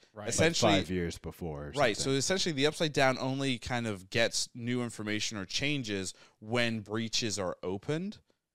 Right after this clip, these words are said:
Speaker 3: Right. So the world itself doesn't actually change or do anything until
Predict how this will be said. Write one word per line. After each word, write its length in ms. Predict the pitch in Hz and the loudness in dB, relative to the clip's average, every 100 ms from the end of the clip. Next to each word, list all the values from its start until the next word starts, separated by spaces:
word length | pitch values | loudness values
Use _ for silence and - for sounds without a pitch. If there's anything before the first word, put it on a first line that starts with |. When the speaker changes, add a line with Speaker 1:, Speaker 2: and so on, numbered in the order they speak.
| _ _ _ _ _ | _ _ _ _ _
Speaker 3:
Right. 240 | - 113 123 | 2 2 4
So 120 | 143 | 0
the 100 | 120 | 0
world 480 | 117 139 165 156 131 | 4 6 8 8 6
itself 580 | 107 - 156 143 110 - | 2 2 6 6 4 0
doesn't 320 | 120 127 131 | 2 4 4
actually 340 | 120 113 - 110 | 2 2 -2 -2
change 440 | - 123 123 120 | 0 0 0 0
or 80 | 107 | -4
do 280 | 101 117 117 | -4 -2 2
anything 580 | 90 131 143 113 101 95 | 2 0 0 0 0 -2
until 520 | 98 - 113 110 | -6 -2 0 0